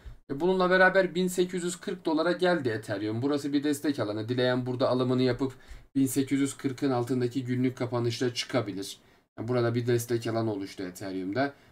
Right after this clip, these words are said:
Ha, buranın altında çünkü bin yedi yüz yetmişte nereden baksanız bin altı yüz elli dolara kadar Ethereum'un gerilemesi durumu söz konusu. Bilginiz olsun. Ha, onun haricinde daha net bir alım yapmak isterseniz bin dokuz yüz doların üzerindeki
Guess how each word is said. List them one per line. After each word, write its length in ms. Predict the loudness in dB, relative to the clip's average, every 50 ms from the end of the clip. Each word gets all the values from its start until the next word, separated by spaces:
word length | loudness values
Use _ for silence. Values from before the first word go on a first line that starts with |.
| -20 -14 -6
Ha, 320 | -2 0 0 0 0 -4 -8 -6
buranın 340 | -4 0 2 2 2 2
altında 440 | 2 2 2 2 0 -2 -2 -4 -2
çünkü 380 | -2 -2 -4 -2 -2 -4 -2 0
bin 120 | 0 0
yedi 240 | 2 2 0 0 0
yüz 200 | -2 -4 -2 0
yetmişte 500 | 0 0 0 0 -6 -10 -6 -4 -2 0
nereden 360 | 0 0 0 0 -2 -4 -4
baksanız 460 | -6 -8 -8 -6 -4 -4 -4 -4 -6 -10 -18 -20 -20 _ _ _ 0
bin 100 | 2 2
altı 280 | 2 2 0 0 -2
yüz 100 | 0 2
elli 220 | 2 2 2 2 0
dolara 300 | 0 -4 -6 -8 -8 -8
kadar 280 | -8 -4 -4 -4 -4
Ethereum'un 540 | -4 -8 -6 -4 -4 -2 -2 -2 -2 -2 0
gerilemesi 480 | 0 0 0 0 0 -2 -2 -4 -4 -4
durumu 240 | -4 -4 -4 -4
söz 300 | -6 -8 -8 -10 -10 -10
konusu. 400 | -8 -8 -8 -6 -6 -6 -6 -6 -6 -8 -14 -18 -18 -8 -2
Bilginiz 400 | -2 -2 0 0 -4 -4 -4 -6
olsun. 360 | -8 -10 -10 -8 -8 -8 -8 -10 -12 -12 -6 -2
Ha, 140 | 0 0 2
onun 240 | 2 2 2 2
haricinde 440 | 2 0 0 -2 -4 -4 -6 -2 2
daha 200 | 4 6 6 6
net 240 | 4 0 -2 -4 -4
bir 80 | -6 -4
alım 220 | -4 -6 -6 -4
yapmak 400 | -4 -4 -4 -4 -6 -8 -8 -8
isterseniz 640 | -10 -8 -6 -6 -6 -6 -4 -4 -4 -4 -4 -4
bin 200 | -4 -2 -2 0
dokuz 280 | 0 -2 -2 -2 -4 -4
yüz 160 | -4 -6 -6
doların 280 | -8 -8 -6 -6 -4 -4
üzerindeki 640 | -4 -4 -4 -4 -4 -4 -6 -6 -4 -4 -4 -4